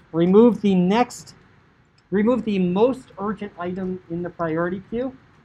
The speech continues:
Remove returns the value of that item. We're gonna print it out so you know what to do.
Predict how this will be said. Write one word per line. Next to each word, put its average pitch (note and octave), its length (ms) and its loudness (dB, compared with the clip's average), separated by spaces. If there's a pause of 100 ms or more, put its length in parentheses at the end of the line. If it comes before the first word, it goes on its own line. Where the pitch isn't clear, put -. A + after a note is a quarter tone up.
(800)
Remove F3+ 420 2
returns F#3 500 -2
the E3+ 100 0
value F3+ 420 0
of A#3 100 2
that A#3 160 4
item. A#3 440 4 (180)
We're E3 140 0
gonna E3+ 120 0
print G#3 300 -2
it F#3+ 80 2
out F3 240 0
so - 160 -6
you D#3+ 80 2
know D3 140 0
what C#3+ 220 -6
to C3+ 80 -20
do. B2+ 180 -8